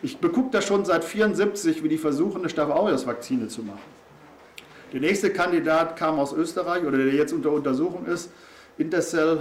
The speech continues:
von Gabin, ne, werden Sie wahrscheinlich kennen, die Wiener werden ihn kennen. Ist eine gute Idee. I S D, I S D B ist jetzt vom Merck in einer großen klinischen Studie, neunzig Millionen Dollar.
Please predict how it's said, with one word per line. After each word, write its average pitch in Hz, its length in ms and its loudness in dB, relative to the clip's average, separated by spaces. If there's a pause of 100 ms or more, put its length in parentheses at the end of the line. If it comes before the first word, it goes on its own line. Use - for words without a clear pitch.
(160)
von 135 240 0
Gabin, 151 500 0 (100)
ne, 151 240 -2
werden 135 200 0
Sie 123 100 -8
wahrscheinlich 120 440 -6
kennen, 180 300 -6
die 127 140 0
Wiener 139 240 -2
werden 113 180 -4
ihn 107 120 -8
kennen. 208 420 -4 (560)
Ist 131 120 -6
eine 143 100 -2
gute 208 200 0
Idee. 180 560 -2
I 170 120 2
S 156 160 0
D, 135 220 2 (260)
I 156 120 2
S - 160 0
D 127 140 2
B 165 400 2 (280)
ist 143 140 -6
jetzt 135 140 -4
vom 123 220 -2
Merck 170 280 0
in 156 60 0
einer 131 100 0
großen 170 260 0
klinischen 165 340 -6
Studie, 160 260 -4
neunzig 147 340 -4
Millionen 143 260 -4
Dollar. 147 460 0